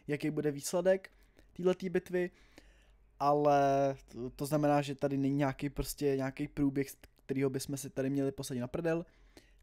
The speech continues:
Ale ten výsledek prostě stojí za to. A,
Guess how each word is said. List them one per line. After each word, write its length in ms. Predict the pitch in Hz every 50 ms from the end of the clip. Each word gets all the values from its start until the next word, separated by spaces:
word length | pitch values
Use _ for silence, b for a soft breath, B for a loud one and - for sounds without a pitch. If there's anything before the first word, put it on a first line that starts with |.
| - -
Ale 360 | - 135 135 139 139 135 135 131
ten 200 | - - 180 180
výsledek 420 | 165 165 - - 170 165 160 156
prostě 300 | - 151 135 - - -
stojí 240 | - - - 151 131
za 120 | 110 104
to. 220 | - - - 107 - _ _ _ _ _ _ _ _ - _ _ _ _ _ _ _ - - -
A, 440 | 92 110 113 113 113 110 110 117